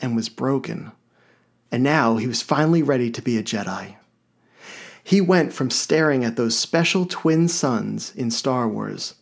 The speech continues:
to finding out he was a special twin sun in Return of the Jedi.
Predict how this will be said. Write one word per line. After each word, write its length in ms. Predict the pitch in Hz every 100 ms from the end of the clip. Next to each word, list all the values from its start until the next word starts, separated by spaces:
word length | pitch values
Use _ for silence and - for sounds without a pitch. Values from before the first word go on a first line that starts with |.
| _ - -
to 100 | -
finding 520 | 127 - 143 165 185 165
out 240 | 113 107
he 120 | 120
was 140 | 117 107
a 80 |
special 540 | - - 151 143 - 156
twin 420 | - - 139 147
sun 520 | 143 135 107 95 98 - - -
in 120 | 110
Return 380 | 107 - 120 120
of 140 | 113
the 60 | 117
Jedi. 540 | 113 107 92 92 -